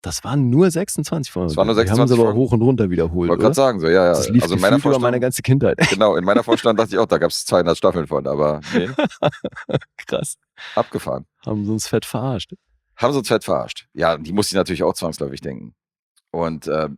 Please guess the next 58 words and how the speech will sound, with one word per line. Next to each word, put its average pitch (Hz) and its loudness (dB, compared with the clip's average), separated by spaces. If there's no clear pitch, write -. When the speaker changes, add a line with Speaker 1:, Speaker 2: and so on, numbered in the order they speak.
Speaker 2:
also 92 -2
damals 104 0
war 113 4
das 104 0
bahnbrechend. 90 -2
Du 90 -2
hast 101 2
erwähnt, 104 2
wir 90 -4
sind 101 -2
im 90 -6
Jahr 95 2
neunzehnhundertsechsundsechzig. 85 -2
Es 71 -8
gab 87 0
einen 90 -6
eigenen 98 0
Artikel 101 0
im 85 0
Life 92 2
Magazine, 101 0
als - -2
dieser 98 -2
Film 98 -2
rausgekommen 92 0
ist, 92 -8
wo 90 -4
die 87 -2
darüber 87 0
berichtet 90 -2
haben. 87 0
Ähm, 85 0
es - -6
gab 107 4
eine 127 -4
ganze 98 0
Welle 123 2
an 95 0
Medizinstudenten, 95 -2
denen 113 2
dieser 110 0
Film - -6
vorgeführt 80 -2
worden 69 -6
ist. - -16
So - -8
als, - -4
von 78 -10
wegen, 78 -6
so 85 -4
funktioniert 82 -8
der 80 2
menschliche 85 -4
Körper 85 0
und 98 -6
Speaker 1:
Mhm. 107 -6
Speaker 2:
so 76 -2
als, 62 -6